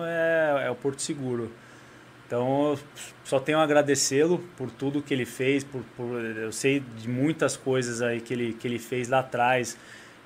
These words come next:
muito do que ele se privou ali com relação, a, inclusive, à família, inclusive até próprio dinheiro, pra ele, pra ele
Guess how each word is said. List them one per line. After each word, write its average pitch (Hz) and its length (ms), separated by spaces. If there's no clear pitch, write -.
muito 139 320
do 135 80
que 135 80
ele 131 120
se - 160
privou 131 640
ali 123 280
com 123 140
relação, 123 340
a, 123 60
inclusive, 120 340
à 123 60
família, 120 760
inclusive 117 560
até 160 180
próprio 156 320
dinheiro, 127 500
pra 120 140
ele, 131 480
pra 131 180
ele 131 180